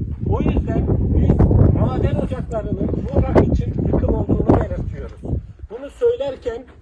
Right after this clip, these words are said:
somut örneklere dayanarak ifade ediyoruz. Meclis üyelerimiz ve çevre derneğimiz ve muhtarlarımız bizler bunu yerinde defalarca gördük. Artık yetkililere buradan direkt doğrudan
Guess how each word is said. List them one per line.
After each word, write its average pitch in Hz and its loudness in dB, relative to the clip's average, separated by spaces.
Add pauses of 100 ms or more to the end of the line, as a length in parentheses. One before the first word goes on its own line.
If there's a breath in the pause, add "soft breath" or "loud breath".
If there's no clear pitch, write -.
(100)
somut 233 -10
örneklere 240 -10
dayanarak 226 -6
ifade 180 -8
ediyoruz. 131 -12 (360)
Meclis 254 -10
üyelerimiz 247 -12 (400)
ve 427 -14
çevre 220 -14
derneğimiz 240 -10
ve - -2
muhtarlarımız - -2 (120)
bizler - -6
bunu 226 -16
yerinde 220 -8
defalarca 226 -8
gördük. 208 -10 (440 loud breath)
Artık 247 -8 (200)
yetkililere 440 -10
buradan 427 -12 (380 soft breath)
direkt 240 -12
doğrudan 233 -8